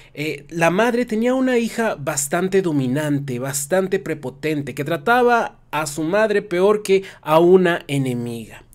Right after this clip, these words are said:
Sin embargo, utilizando las técnicas y la información, pero sobre todo el cambio de mentalidad que aprenderás en este podcast,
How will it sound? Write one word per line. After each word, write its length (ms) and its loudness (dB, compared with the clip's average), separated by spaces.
Sin 180 2
embargo, 600 0
utilizando 760 0
las 360 -4
técnicas 600 0
y 60 2
la 100 6
información, 640 0
pero 160 0
sobre 380 2
todo 400 4
el 240 2
cambio 400 6
de 100 6
mentalidad 600 2
que 80 -4
aprenderás 640 -4
en 160 -6
este 280 -6
podcast, 680 -4